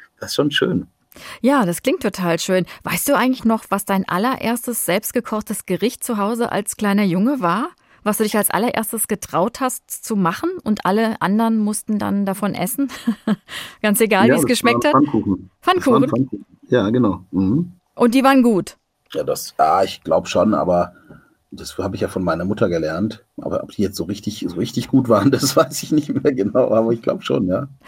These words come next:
Speaker 1: In
Speaker 2: Also
Speaker 1: meinen
Speaker 2: die
Speaker 1: Augen waren das die besten bestimmt.
Speaker 2: Ja, also dieses Bodenständige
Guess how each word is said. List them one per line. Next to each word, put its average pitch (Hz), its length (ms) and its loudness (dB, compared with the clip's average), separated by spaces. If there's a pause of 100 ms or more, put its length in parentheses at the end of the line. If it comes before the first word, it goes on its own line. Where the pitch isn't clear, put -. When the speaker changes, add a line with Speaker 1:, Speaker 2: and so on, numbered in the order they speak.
(160)
Speaker 1:
In - 60 -2
Speaker 2:
Also 226 160 4
Speaker 1:
meinen 135 160 6
Speaker 2:
die - 40 4
Speaker 1:
Augen 113 320 4
waren 101 160 4
das 101 140 2
die 82 80 -8
besten 76 400 -6
bestimmt. - 460 -10
Speaker 2:
Ja, 196 380 -4 (200)
also 202 140 2
dieses 220 240 0
Bodenständige 262 1160 2